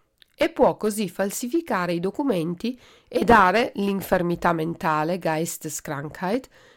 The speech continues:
dell'imputato, Angeklagter.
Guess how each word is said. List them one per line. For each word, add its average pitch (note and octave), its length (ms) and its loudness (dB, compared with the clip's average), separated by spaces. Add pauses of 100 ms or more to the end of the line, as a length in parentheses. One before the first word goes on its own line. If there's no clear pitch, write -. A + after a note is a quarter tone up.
(100)
dell'imputato, G3 1400 -2
Angeklagter. E3 1000 -8